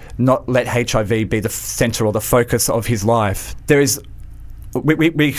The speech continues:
we had a loving, ex-, wonderful sex life prior to me coming H I V. It wasn't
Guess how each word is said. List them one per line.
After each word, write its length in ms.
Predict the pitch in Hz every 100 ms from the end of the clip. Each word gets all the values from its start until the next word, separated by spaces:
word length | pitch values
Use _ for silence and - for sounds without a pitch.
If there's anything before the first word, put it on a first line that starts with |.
| -
we 100 | 147
had 120 | 147
a 60 | 123
loving, 320 | 123 127 117
ex-, 200 | 107 - - - 113 - -
wonderful 640 | - 131 147 147 143 - 92
sex 380 | - 123 - 113
life 460 | 95 95 - - - - - -
prior 260 | - 135 117
to 120 | -
me 80 | 117
coming 280 | 131 117 107
H 260 | 110 104
I 60 | 101
V. 200 | 104 101
It 80 | 101
wasn't 420 | 113 113 104